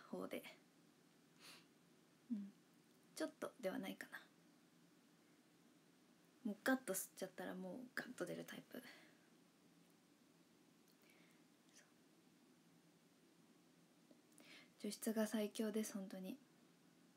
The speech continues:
やっぱさ、水分吸っちゃうじゃん、体が。そしたらね、なんか重たいし、うん、嫌な感じになっちゃう。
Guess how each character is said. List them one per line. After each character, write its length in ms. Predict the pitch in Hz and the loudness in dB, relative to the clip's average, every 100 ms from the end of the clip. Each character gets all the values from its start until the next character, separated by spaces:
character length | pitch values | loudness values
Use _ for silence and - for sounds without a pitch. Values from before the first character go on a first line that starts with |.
| - - - - - - - - - - - - - - - - - - - - - - - - - | -20 -20 -20 -20 -20 -20 -20 -20 -20 -20 -20 -20 -20 -20 -20 -20 -20 -20 -20 -20 -20 -20 -20 -6 -2
や 80 | |
っ 40 | 226 | 0
ぱ 120 | 202 | 2
さ、 200 | - 208 | 6 6
水 260 | - 339 269 | 8 10 10
分 140 | 202 | 8
吸 220 | 214 233 | 4 2
っ 40 | - | 6
ち 80 | 277 | 8
ゃ 100 | 285 | 10
う 180 | 254 - | 10 6
じ 80 | - | -4
ゃ 40 | 185 | -2
ん、 40 | |
体 380 | - 190 185 185 | 0 0 0 0
が。 180 | 185 - - - - - - - - - | -2 -2 -14 -20 -20 -20 -20 -20 -20 -20
そ 60 | - | 0
し 40 | - | 4
た 100 | 214 | 6
ら 80 | |
ね、 100 | 202 | 6
な 100 | 202 | 4
ん 40 | 208 | 4
か 120 | 202 | 4
重 200 | 208 233 | 6 6
た 180 | 254 247 | 10 8
い 100 | 226 | 8
し、 560 | - 214 196 190 180 - - - - - - - - - - - - - - - 214 | 4 2 2 2 -2 -8 -20 -20 -20 -20 -20 -20 -20 -20 -20 -20 -20 -20 -20 -10 -6
う 40 | |
ん、 300 | 185 180 180 - - - - - - 226 | -4 -6 -8 -12 -20 -20 -20 -18 -6 0
嫌 380 | 202 208 214 208 | 4 6 6 4
な 100 | 190 | 0
感 260 | 185 180 | -4 -6
じ 140 | 170 175 | -4 -6
に 80 | |
な 80 | 180 | -6
っ 20 | 185 | -10
ち 80 | |
ゃ 20 | |
う。 40 | - | -8